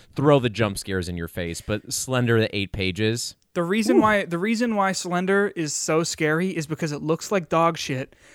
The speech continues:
Speaker 2: And, like, I, I think that's, I think that's why, 'cause it looks so bad. I'm, I'm, like, cursing a lot. I don't know why. Uh, it, it looks so bad. It looks really, really bad. But that's kind of what makes it so scary, is that it's, like, kinda shoddy and kinda janky, and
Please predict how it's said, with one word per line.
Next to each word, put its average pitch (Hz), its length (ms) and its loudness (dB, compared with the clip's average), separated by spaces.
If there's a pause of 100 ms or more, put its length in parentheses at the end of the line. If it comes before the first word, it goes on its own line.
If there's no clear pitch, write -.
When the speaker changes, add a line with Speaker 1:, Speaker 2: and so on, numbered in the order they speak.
(240)
Speaker 2:
And, 220 240 0
like, 220 200 2
I, 202 180 2
I 208 60 0
think 226 180 0
that's, 208 200 2
I 190 100 2
think 220 180 0
that's 180 220 0
why, 170 340 2
'cause 151 160 -8
it 170 80 -4
looks 175 220 0
so 190 260 2
bad. 156 180 0
I'm, 165 240 -4
I'm, 277 120 -6
like, 330 100 -8
cursing 190 300 -6
a - 20 -10
lot. 107 120 -10
I 147 80 -10
don't 180 80 -6
know - 20 -6
why. 156 200 -8 (380)
Uh, 151 300 2 (640)
it, 190 160 2
it 226 160 4
looks 254 160 0
so 214 180 4
bad. - 320 -2
It 190 80 -6
looks 214 180 0
really, 165 340 0
really 139 180 -4
bad. 120 340 -6 (340)
But 156 360 0
that's 165 280 0
kind 202 240 0
of 165 80 2
what 160 160 2
makes 165 260 -4
it 156 120 -6
so 170 160 -2
scary, 165 680 -2
is 151 120 -10
that 156 160 -2
it's, - 120 -6
like, 151 380 -4 (140)
kinda 147 280 -8
shoddy 147 540 -4
and 147 80 -6
kinda 143 220 -6
janky, 147 680 -8
and 135 360 -8